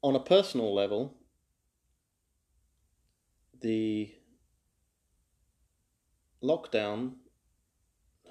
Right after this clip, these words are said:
has had a very similar effect to being suspended within the E B.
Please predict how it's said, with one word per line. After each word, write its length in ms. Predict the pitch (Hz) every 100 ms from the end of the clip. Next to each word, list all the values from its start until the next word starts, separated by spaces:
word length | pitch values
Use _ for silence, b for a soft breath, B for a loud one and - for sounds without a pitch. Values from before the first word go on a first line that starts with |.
| -
has 260 | 110 98 -
had 220 | 117 107
a 60 |
very 220 | 104 107 104
similar 420 | - 107 101 107
effect 540 | - 113 - - - _ -
to 180 | 110
being 440 | 104 104 101 98 98 - -
suspended 760 | - - - 104 101 95 - _ b b b b b b b - -
within 280 | 98 98 95
the 120 | 113
E 160 | 104
B. 320 | 95 98 95